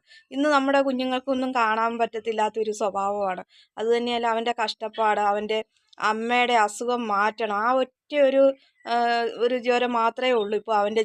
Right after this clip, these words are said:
ജീവിതത്തിൽ. എങ്ങനെയും അമ്മേനെ സുഖപ്പെടുത്തണം, അമ്മയുടെ ഓപ്പറേഷനുള്ള പൈസ സമ്പാദിക്കണം. അ-, അതാണ് അവൻ്റെ ലക്ഷ്യമെന്ന് പറയുന്നത്. അതിനു വേണ്ടിയിട്ട് അവന്, ആ, ലോട്ടറി ആരുടെയും മുമ്പിൽ പോയി, ആ,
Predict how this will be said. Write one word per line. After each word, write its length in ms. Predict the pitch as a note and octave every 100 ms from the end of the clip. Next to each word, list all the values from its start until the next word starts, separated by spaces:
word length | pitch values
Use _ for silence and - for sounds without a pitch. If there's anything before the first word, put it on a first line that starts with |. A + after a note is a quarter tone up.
| G#3+
ജീവിതത്തിൽ. 440 | A3 A3+ A3 G#3+ G#3
എങ്ങനെയും 480 | A3 B3+ C#4 C#4+
അമ്മേനെ 440 | B3 A#3 B3+ C4+ C#4
സുഖപ്പെടുത്തണം, 720 | C#4 A#3+ A3+ A#3 G#3+ A3 A3
അമ്മയുടെ 340 | G3+ G#3 A3 A3+
ഓപ്പറേഷനുള്ള 640 | G#3 G#3+ A3 B3 G#3+ G#3 G#3
പൈസ 240 | G3 - A3+ G#3+
സമ്പാദിക്കണം. 640 | G3+ F#3+ F#3+ F#3 F#3+ G3 _ _ - _ -
അ-, 120 | C#3+ - -
അതാണ് 360 | B3+ C#4 C#4
അവൻ്റെ 300 | C4+ B3+ C4 B3+ - - A#3
ലക്ഷ്യമെന്ന് 520 | A#3+ B3 - C#4+ C4+ A#3+
പറയുന്നത്. 400 | G3+ G#3 G3+ G3 D#3
അതിനു 180 | G3+ A3+
വേണ്ടിയിട്ട് 420 | A#3 A#3 B3 C4 C#4 _ _ _ -
അവന്, 340 | A#3 A#3+ B3+ A3 G#3
ആ, 80 | A3 A3 G#3+ - A3 A3
ലോട്ടറി 460 | A3+ A#3 A#3 B3+ A#3+ - _ _
ആരുടെയും 420 | - A#3 A#3+ C4 B3+
മുമ്പിൽ 280 | B3 B3 B3
പോയി, 180 | B3 B3+ B3 _
ആ, 60 | -